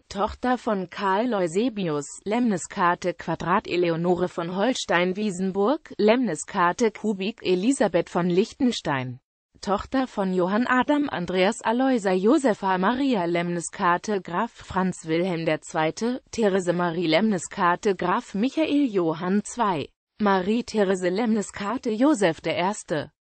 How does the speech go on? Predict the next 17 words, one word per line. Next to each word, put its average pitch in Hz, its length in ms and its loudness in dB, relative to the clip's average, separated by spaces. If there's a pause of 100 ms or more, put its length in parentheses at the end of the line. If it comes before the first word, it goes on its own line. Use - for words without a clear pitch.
(100)
Anna 254 300 4
Maria 214 480 2
von 190 240 -2
Liechtenstein 185 800 0
Lemniskate 175 880 -2
Graf 180 360 -6
Johann 285 360 0
Ernst 233 420 0
von 180 240 -2
Thun, 196 460 -2
Lemniskate 220 800 0
Quadrat 185 480 0
Fürst 208 420 -2
Joseph 247 440 2
Wenzel 240 500 2
der 247 180 4
Erste, 165 500 -2